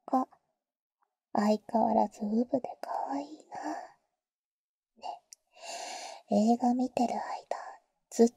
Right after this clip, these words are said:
と耳元で囁いてあげようか。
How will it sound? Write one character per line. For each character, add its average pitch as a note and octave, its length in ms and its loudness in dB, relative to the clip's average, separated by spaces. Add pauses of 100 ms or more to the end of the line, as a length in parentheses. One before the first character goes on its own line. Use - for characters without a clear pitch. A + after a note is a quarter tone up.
(120)
と C#4 140 6
耳 D4 320 0
元 D4+ 260 -4
で A#3 100 -2
囁 - 540 -2
い D4 80 -2
て - 120 -10
あ - 260 -8
げ A#3+ 140 0
よ - 320 -6
う - 60 -16
か。 - 80 -14